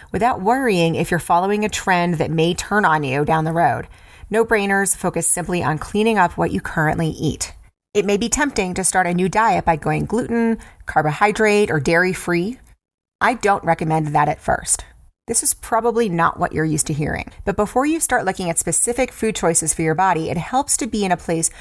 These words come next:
where you can clearly hear your body to begin with.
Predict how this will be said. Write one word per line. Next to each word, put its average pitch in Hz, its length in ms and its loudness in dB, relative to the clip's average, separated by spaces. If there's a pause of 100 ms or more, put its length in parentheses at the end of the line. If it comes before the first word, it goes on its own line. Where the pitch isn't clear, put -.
(140)
where 202 120 0
you 196 100 0
can 190 180 -4
clearly 254 500 -2
hear 214 340 0
your 202 180 2
body 160 280 2
to 151 120 -4
begin 170 300 0
with. - 160 -6